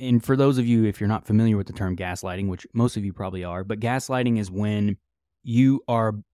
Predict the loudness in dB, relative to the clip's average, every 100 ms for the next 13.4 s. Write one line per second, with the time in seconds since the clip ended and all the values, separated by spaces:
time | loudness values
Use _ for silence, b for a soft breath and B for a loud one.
0 | _ 0 0 0 -4 -4 -4 -4 0 0
1 | 0 -6 -10 _ _ 0 4 4 2 -2
2 | -2 -2 -2 -6 -8 -6 -4 -2 -2 -2
3 | -2 0 0 -2 -6 -10 -2 -2 -2 -2
4 | 0 0 -2 -2 0 0 0 -2 -2 0
5 | 0 2 0 0 0 0 0 -2 -4 _
6 | _ _ _ -2 4 4 6 2 0 -4
7 | -14 _ 0 0 2 -2 0 0 0 2
8 | 2 0 -2 0 4 4 2 -2 -6 0
9 | 2 2 0 2 0 2 0 2 0 2
10 | 2 2 -2 -2 -2 -2 0 -2 0 -2
11 | 0 -2 0 0 0 0 -2 -2 -6 _
12 | _ 2 4 4 2 0 0 0 -4 -2
13 | -2 -2 -4